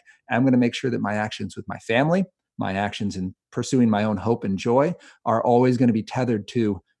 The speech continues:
John fifteen five, the, that I am getting fruit because I'm connected to Jesus. It's not because I followed the rules well enough or I'm good enough or I have enough accountability software or any of that." Like,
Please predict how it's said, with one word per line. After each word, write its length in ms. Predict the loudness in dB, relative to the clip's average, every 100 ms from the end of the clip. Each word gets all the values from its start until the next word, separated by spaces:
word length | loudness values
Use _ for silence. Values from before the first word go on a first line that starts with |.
| _
John 280 | -4 0 0
fifteen 480 | 0 -4 -4 -4 -4
five, 480 | -2 0 0 -2 -6
the, 160 | -10 -12 -10
that 200 | -10 -10 -6
I 180 | -4 -2 -2 0
am 140 | 0
getting 300 | 2 2 0
fruit 480 | -2 -2 0 2 0 -6
because 640 | -8 -6 0 2 2 -2 -6
I'm 140 | -6 -4
connected 440 | -4 -4 -6 -12
to 100 | -12
Jesus. 440 | -8 -6 -6 -10 -12 _ -20 _
It's 180 | -6 -2
not 240 | -2 -2
because 380 | -4 -4 -4 -4 -12 _ _ -8
I 80 |
followed 280 | 0 2 2
the 60 | 0
rules 360 | 0 0 -2
well 180 | -4 -4
enough 260 | -4 -6 -8
or 80 | -6
I'm 140 | -4 -2
good 120 | -2
enough 280 | -2 -4 -4
or 60 | -4
I 40 |
have 100 | -2
enough 180 | -2 -4
accountability 640 | -4 -4 -2 0 0 0
software 640 | -2 -2 -4 -4 -4 -4 -2
or 160 | 0
any 220 | 2 4
of 80 | 2
that." 220 | 0 -2 -2
Like, 220 | -6 -8